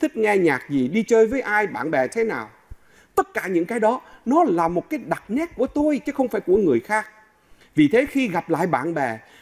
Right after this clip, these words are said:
đôi khi tôi bây giờ phẫu thuật sửa mặt mày lắm mới được như thế này chứ không ngày xưa nó có được như vậy hả?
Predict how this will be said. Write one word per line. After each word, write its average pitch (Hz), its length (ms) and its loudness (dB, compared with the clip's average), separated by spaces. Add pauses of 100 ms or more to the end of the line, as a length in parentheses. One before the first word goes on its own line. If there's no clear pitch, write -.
đôi 247 180 4
khi 262 180 0
tôi 247 200 4
bây 220 140 -4
giờ 160 140 2
phẫu 175 240 0
thuật 180 220 -2
sửa 147 220 2
mặt 185 220 -4
mày 156 160 0
lắm 190 160 -2
mới 233 80 4
được 156 160 0
như 185 100 4
thế 214 120 2
này 160 180 2
chứ 196 100 0
không 190 200 -2
ngày 156 100 4
xưa 185 200 4
nó 180 120 -2
có 190 100 -6
được 151 200 0
như 165 100 2
vậy 135 200 2
hả? 151 160 -4